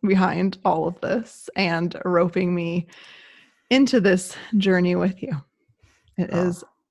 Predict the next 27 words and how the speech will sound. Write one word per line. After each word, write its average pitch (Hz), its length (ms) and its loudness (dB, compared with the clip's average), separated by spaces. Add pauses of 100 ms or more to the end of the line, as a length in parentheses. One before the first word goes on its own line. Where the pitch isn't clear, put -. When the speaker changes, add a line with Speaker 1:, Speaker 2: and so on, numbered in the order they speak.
(300)
Speaker 1:
a 170 80 2
lot 170 240 4
of 202 80 -2
fun 240 480 2
and, 208 460 2
yeah, 233 260 2
definitely 190 500 -2
an 185 100 0
opportunity 180 580 -4
for - 180 -4
us - 200 -6
to - 380 -4 (640)
keep 196 220 -2
growing 190 560 4
and 156 340 -2
evolving. 165 800 -4 (440)
And 185 140 0
I 180 100 4
echo 196 280 0
your 190 180 2
thanks 175 400 -4
to 170 420 -2 (120)
all 175 180 4
of 165 80 0
our - 120 0
listeners 247 680 0
and 170 220 -2